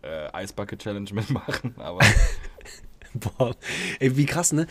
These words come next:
Speaker 2: Dass man so Sachen, als sie da waren, hat man gedacht, so, ja, okay, keine Ahnung, und rückblickend wie Flashmobs oder so, denkt man so, "Oh nee, bitte komm nicht wieder."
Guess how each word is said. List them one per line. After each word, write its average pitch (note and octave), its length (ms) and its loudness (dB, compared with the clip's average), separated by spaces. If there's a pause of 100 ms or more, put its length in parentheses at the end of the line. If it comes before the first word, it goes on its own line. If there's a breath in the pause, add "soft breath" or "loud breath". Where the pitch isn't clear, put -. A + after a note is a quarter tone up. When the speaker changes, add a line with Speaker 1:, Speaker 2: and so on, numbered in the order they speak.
(200 loud breath)
Speaker 2:
Dass C3 160 -2
man C#3 260 4
so C#3 180 2
Sachen, D3+ 380 2
als B2+ 200 -2
sie A#2 120 0
da C3 240 4
waren, E3+ 260 2
hat D3 140 -2
man C3+ 140 2
gedacht, B2 240 2
so, A#2+ 100 2
ja, A#2 160 6
okay, B2+ 220 0
keine B2 200 0
Ahnung, C#3 220 0
und B2 100 2
rückblickend D3 680 2
wie B2 100 4
Flashmobs C3 580 2
oder A2+ 140 4
so, B2 180 6
denkt B2 240 4
man A#2+ 120 2
so, A#2 200 4
"Oh G#2 100 2
nee, G2+ 340 2 (180)
bitte B2 200 2
komm A#2+ 200 4
nicht A2 200 2
wieder." A2+ 280 4